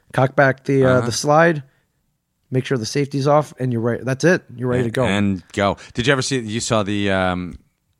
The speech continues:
Speaker 2: the Lethal Weapon where he put the smiley face
Speaker 1: Yeah.
Speaker 2: on there?
Speaker 1: Yeah.
Speaker 2: That's beautiful.
Speaker 1: Yeah, and the Beverly Hills Cop Two, where he's like, "I got this," whips out his own gun, starts shooting at the target, and it
Speaker 2: Mm-hmm.
Speaker 1: turns out to be, like, a digital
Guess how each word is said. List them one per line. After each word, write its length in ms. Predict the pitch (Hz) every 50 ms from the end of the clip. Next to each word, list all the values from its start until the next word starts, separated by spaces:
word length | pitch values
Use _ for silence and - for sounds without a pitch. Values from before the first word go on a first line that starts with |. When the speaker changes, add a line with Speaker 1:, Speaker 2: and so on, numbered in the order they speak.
| _ _ -
Speaker 2:
the 80 | 85
Lethal 300 | 87 98 104 95 104 92
Weapon 320 | 92 92 90 - 107 104 95
where 120 | 87 85
he 80 | 85 85
put 240 | - - - -
the 60 | - 80
smiley 360 | - - 85 85 85 85 90
face 140 | - - 156
Speaker 1:
Yeah. 140 | 156 143 113
Speaker 2:
on 140 | 104 101 104
there? 180 | 104 104 101 - -
Speaker 1:
Yeah. 160 | 135 123 104
Speaker 2:
That's 260 | 90 113 113 - -
beautiful. 640 | 85 80 - 85 87 85 85 82 82 - - 85 - _ _ _ _ _ _
Speaker 1:
Yeah, 220 | - 139 131 113 104
and 140 | - 135 131
the 160 | 127 131 127
Beverly 320 | 123 135 139 139 139 143 139
Hills 220 | 139 135 117 -
Cop 260 | - - 120 110 -
Two, 220 | - - 135 131 113
where 160 | 107 113 113
he's 100 | 110 98
like, 140 | 113 107 151
"I 80 | 165
got 240 | 131 127 120 110 -
this," 120 | 123 113
whips 280 | 110 120 127 120 - 135
out 80 | 127 117
his 100 | 113 113
own 140 | 120 113
gun, 120 | 117 117 110
starts 220 | - - 123 110
shooting 220 | - - 139 123 120
at 100 | 120 104
the 60 | 107
target, 380 | - - 120 117 117 113 123 101
and 100 | 95 113
it 40 | 117
Speaker 2:
Mm-hmm. 80 | 123
Speaker 1:
turns 200 | 147 131 120 117
out 80 | 120 107 -
to 40 |
be, 220 | 104 - 120 117 110
like, 180 | 107 107 98
a 40 | 110
digital 680 | 92 92 110 110 107 110 107 113 113 113 107 104 -